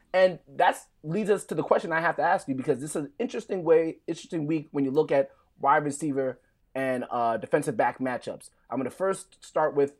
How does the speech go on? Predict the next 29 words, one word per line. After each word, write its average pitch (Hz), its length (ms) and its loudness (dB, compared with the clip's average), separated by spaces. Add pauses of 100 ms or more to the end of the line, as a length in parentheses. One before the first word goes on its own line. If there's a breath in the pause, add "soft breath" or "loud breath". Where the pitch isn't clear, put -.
(100)
the 120 80 -10
New 139 160 0
England 175 240 -2
secondary 143 500 0
versus 127 340 -8
Amari 131 380 -4
Cooper 135 460 -4 (160)
and 123 120 -10
CeeDee 135 380 -2
Lamb. 113 300 -8 (360)
I 190 140 6
don't 262 200 4
know 240 120 2
how 226 120 4
to 214 80 0
break 202 220 -2
it 143 80 -4
down, 165 260 2
Aqib. 127 320 -4 (340 soft breath)
Who's 226 260 2
gonna 208 200 2
get 160 320 4
the 139 280 4
shadow 165 440 2
coverage 143 420 0
when 127 140 -4
it 123 80 -6
comes 143 260 -4
to 131 320 -2